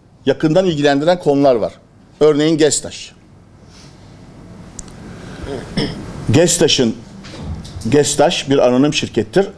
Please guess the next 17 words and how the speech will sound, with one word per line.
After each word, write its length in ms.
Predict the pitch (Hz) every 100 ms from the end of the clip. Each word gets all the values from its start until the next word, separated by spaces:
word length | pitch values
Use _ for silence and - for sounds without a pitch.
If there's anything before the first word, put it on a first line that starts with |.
| -
ama 220 | 120 110
sermayesi 760 | 131 117 117 120 110 - 117 - - -
kamu 240 | 156 170
sermayesidir 840 | - 113 98 95 87 - 107 202 - - - - - - -
ve 60 |
Çanakkale 460 | - 127 139 131 110
halkının 460 | 107 95 120 214 202 - - - -
parasıdır 580 | 127 113 117 175 135 95
gestaş'ın 380 | 104 - 95 90
sermayesi. 680 | - 92 92 92 92 - - - - - - - - - - - -
gestaş 560 | 127 123 - 139 - - - - - -
ak 200 | 123 131
Parti'nin 400 | 151 139 - 143
çiftliği 420 | 139 131 - 143 139
değildir. 480 | 143 135 - - - - - - - - - - - - - - -
gestaş 460 | 131 - 151 117
birilerinin 680 | 143 143 143 139 151 139